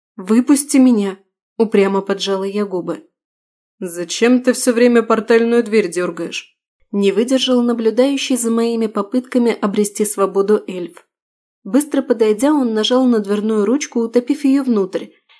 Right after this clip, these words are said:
и там, где только что была металлическая дверь, образовалась серебристая дымка. «Опять ваши фокусы!» проворчала я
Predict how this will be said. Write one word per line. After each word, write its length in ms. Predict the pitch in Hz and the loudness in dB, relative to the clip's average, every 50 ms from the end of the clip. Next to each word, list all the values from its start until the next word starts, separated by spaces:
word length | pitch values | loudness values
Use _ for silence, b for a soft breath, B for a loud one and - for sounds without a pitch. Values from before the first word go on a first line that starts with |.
| b | b
и 80 | 214 214 | -4 -2
там, 240 | - 247 240 240 226 | 0 2 2 2 0
где 180 | 220 202 220 | -2 -2 -2
только 340 | 214 - 240 240 240 - 185 | 0 2 2 2 2 0 -4
что 200 | 170 - - 180 | -8 -8 -8 -8
была 240 | 175 190 190 196 196 | -6 -4 -4 -4 -2
металлическая 760 | 202 196 196 202 202 202 208 202 - 196 - - - 190 180 | -4 -4 -4 -4 -4 -4 -4 -6 -6 -8 -10 -8 -6 -6 -6
дверь, 380 | 175 175 233 285 302 311 - - _ _ | -2 0 0 0 0 -2 -6 -12 _ _
образовалась 760 | - 285 285 302 302 302 302 294 262 226 214 226 240 240 - | -4 -2 0 0 2 2 2 0 0 0 0 0 0 0 -2
серебристая 640 | - 269 247 214 175 185 190 185 - - 220 220 220 | -2 -2 -2 -2 -2 -4 -6 -6 -4 -2 -2 -2 -2
дымка. 480 | 190 190 185 180 175 170 - - - - _ _ _ _ _ _ _ _ - | 0 -2 -2 -2 -4 -8 -12 -16 -16 -18 _ _ _ _ _ _ _ _ -20
«Опять 580 | - - 190 - _ _ - 196 202 190 - - | -16 -14 -14 -14 _ _ -10 -8 -8 -8 -8 -8
ваши 300 | 180 202 196 - - 214 | -6 -6 -4 -4 -4 -6
фокусы!» 720 | 214 - 220 208 202 202 - 208 - - - 202 196 - - _ _ _ _ _ _ | -4 -2 -2 -2 -2 0 -2 -2 -2 0 -2 -2 -2 -4 -10 _ _ _ _ _ _
проворчала 580 | - 196 190 196 190 - - - 214 196 185 190 | -8 -6 -6 -6 -6 -6 -6 -6 -4 -4 -2 -2
я 280 | 190 180 214 247 269 | -2 2 2 2 2